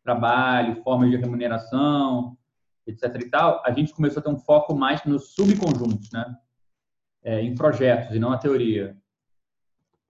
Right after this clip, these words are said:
Então, tipo, a boa pa-, a partir de dois mil e seis, o sei ganha, sei lá, de repente, a gente, antes a gente tinha duas células e dois subconjuntos, algo assim,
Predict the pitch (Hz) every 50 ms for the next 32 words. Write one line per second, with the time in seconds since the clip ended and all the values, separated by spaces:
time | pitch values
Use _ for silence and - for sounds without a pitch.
0 | _ _ _ _ _ _ _ - 131 127 123 127 - - 127 113 139 151 156 -
1 | 156 151 - 131 123 127 - - 180 170 156 165 151 147 147 135 123 123 - 165
2 | 175 180 165 160 143 123 - - 156 160 151 - - 127 135 139 135 123 131 131
3 | 120 107 98 - - - - _ _ _ _ _ _ _ _ _ - 123 120 123
4 | 123 139 151 156 151 143 156 151 - - - 208 180 185 180 165 - - - 156
5 | 143 139 131 123 123 - - - - _ _ - 123 131 190 226 220 - - -
6 | 190 196 226 240 233 214 180 131 139 127 123 151 170 180 175 175 160 156 160 147
7 | 135 123 123 165 196 196 196 151 139 123 123 123 123 127 156 165 196 196 196